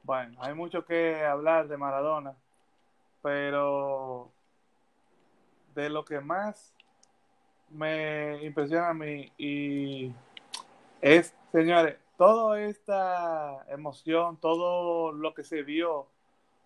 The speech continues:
por la partida de Maradona,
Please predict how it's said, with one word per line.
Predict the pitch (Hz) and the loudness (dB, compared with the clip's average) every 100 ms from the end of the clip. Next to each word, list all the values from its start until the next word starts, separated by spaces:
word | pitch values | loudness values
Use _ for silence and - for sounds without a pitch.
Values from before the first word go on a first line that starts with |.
| _ _ _ | _ _ _
por | 151 147 143 143 139 135 135 131 131 - _ - _ _ _ _ _ | -2 0 0 0 2 0 -2 -8 -16 -18 _ -20 _ _ _ _ _
la | 143 139 | -4 0
partida | 143 135 170 180 180 170 | 0 -2 -4 -2 -2 -2
de | |
Maradona, | 160 156 147 147 135 127 | -2 -2 -2 -2 -4 -6